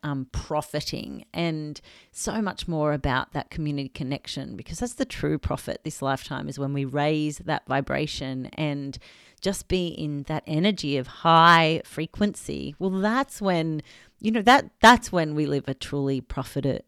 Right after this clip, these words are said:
profitable and abundant life. And <sighs> breathe. And I,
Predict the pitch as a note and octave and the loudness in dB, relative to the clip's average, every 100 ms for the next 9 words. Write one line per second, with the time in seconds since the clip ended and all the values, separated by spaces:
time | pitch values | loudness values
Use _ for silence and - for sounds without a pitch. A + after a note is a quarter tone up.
0 | _ - F3+ - D#3+ C#3+ C3+ - C#3+ B2+ | _ -6 -4 -2 -2 0 -2 -2 -4 -2
1 | C3+ C3 - C3+ - - - - _ - | -2 -4 -4 -4 -2 -2 -6 -20 _ -20
2 | - - - A#3+ A#3+ A3+ A3+ A3 - - | -20 -20 0 4 6 6 4 2 -4 -16
3 | _ _ _ _ _ _ _ _ _ _ | _ _ _ _ _ _ _ _ _ _
4 | _ _ _ - A#3 G#3+ F3 D3+ C#3 C3+ | _ _ _ 2 4 6 4 -2 -8 -14
5 | - - _ _ _ B3 _ _ - C#3+ | -20 -20 _ _ _ _ _ _ -10 -4
6 | B2 A#2+ B2 - - _ _ - - - | -2 -2 -6 -12 -20 _ _ -20 -20 -4
7 | - C#4+ | 6 6